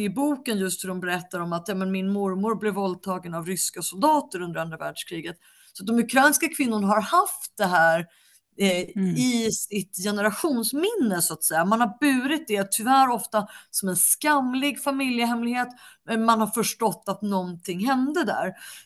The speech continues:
Speaker 1: Men vi etniskt svenska kvinnor som är födda och uppvuxna här, vi saknar ju helt
Speaker 2: Mm.
Speaker 1: det där. Så om möjligt behöver vi ännu större förståelse.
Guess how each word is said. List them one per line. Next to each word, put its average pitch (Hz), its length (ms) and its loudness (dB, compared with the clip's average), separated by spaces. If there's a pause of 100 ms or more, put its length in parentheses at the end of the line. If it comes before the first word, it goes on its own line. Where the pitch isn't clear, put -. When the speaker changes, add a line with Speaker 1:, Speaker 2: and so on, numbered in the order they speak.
(200)
Speaker 1:
Men 262 320 4
vi 277 440 -2
etniskt 285 540 -2
svenska 202 480 -2
kvinnor 185 260 -6
som 190 160 -6
är 180 40 -2
födda 196 360 -2
och 214 100 -2
uppvuxna 320 500 -2
här, 175 120 0
vi 220 120 -4
saknar 277 680 2
ju 190 120 2
helt 165 180 -4
Speaker 2:
Mm. 196 140 2
Speaker 1:
det 175 60 -2
där. 156 180 -6
Så 226 260 -4
om 240 100 -4
möjligt 262 360 0
behöver 240 260 2
vi 202 200 0
ännu 240 360 0
större 160 340 -4
förståelse. 135 800 -8